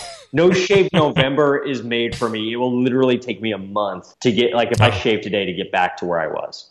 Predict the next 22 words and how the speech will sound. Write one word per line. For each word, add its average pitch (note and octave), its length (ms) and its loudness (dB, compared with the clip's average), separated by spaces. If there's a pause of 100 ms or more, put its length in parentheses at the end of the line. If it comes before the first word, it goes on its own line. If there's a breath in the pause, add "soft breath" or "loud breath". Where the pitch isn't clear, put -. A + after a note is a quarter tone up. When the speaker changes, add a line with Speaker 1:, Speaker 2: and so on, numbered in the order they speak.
(120)
Speaker 2:
Oh, A#2+ 60 0 (400)
Speaker 1:
Um, D2+ 80 -10
Speaker 2:
I, C3+ 180 -6
I D#3 120 -6
come, F3+ 200 -8
I E3 80 -4
come F#3+ 140 -8
back F3 160 -4
on C#3+ 100 0
Monday, C3+ 680 0
uh, A2 320 -2 (140)
to - 100 0
shave. B2+ 460 0
If A2 100 -2
I B2 80 4
didn't C#3+ 200 2
shave C3 240 0
all A#2+ 160 2
weekend, A2+ 340 -2
it's, A#2 200 -6
it's A#2+ 200 -4
painful. G#2 480 -2